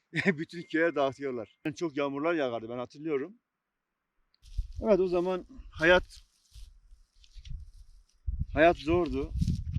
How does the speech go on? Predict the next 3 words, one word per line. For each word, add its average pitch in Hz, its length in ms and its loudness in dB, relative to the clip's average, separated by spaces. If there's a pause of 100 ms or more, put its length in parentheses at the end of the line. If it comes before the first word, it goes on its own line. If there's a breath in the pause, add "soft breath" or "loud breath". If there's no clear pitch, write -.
(1300)
Ama 294 400 4 (1300)
mutluyduk 277 560 -2
be. 123 100 -4